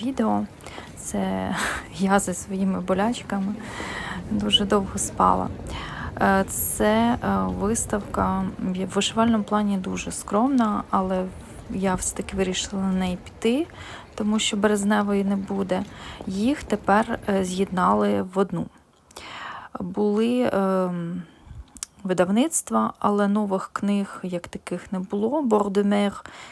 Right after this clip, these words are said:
яка вийшла в серпні, і он Une balade à la campagne, яка теж вийшла в серпні. А так, власне, а,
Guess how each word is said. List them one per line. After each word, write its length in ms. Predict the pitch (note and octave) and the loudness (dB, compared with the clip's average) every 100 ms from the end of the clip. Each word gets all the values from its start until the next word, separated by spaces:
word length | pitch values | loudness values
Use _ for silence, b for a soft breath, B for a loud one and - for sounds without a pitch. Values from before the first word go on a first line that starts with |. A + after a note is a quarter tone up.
| B - | B -4
яка 320 | G3 F#3+ F#3 | -2 0 2
вийшла 480 | F#3+ F#3+ - - F#3 | 2 2 0 -2 -2
в 60 | F#3 | -2
серпні, 840 | - A#3+ C#4+ D4 - A3+ A3+ A3+ B B B B B B B _ - | 2 6 6 2 0 2 2 0 B B B B B B B _ -14
і 540 | - F#3 F#3 F#3 F#3 F#3 F#3+ | -6 -2 0 0 0 0 0
он 340 | - F#3+ F#3 F#3 F#3+ - - | 0 2 2 0 -2 -4 -4
Une 160 | G3 F#3+ | 0 4
balade 320 | G3 G3 F#3+ | 4 4 4
à 60 | F#3 | 4
la 140 | F#3 | 2
campagne, 640 | - F#3+ F#3+ A#3 C4+ C4+ | 2 0 4 6 6 4
яка 240 | A3+ F#3+ F#3+ | 2 2 0
теж 320 | - A3+ A#3+ | 2 0 2
вийшла 360 | A#3+ A#3 - | 0 0 0
в 60 | A3 | -2
серпні. 640 | - A3+ A3 - A3 G#3+ B B B B B | 2 2 2 0 -2 -2 B B B B B
А 140 | G3+ | 0
так, 340 | G3+ B3 B3+ - | 6 6 6 4
власне, 800 | G#3 A3 - - G#3 G3+ G3 G3+ B B B B B B - | 6 6 4 -2 0 0 0 -4 B B B B B B -8
а, 280 | - F3+ | -4 -2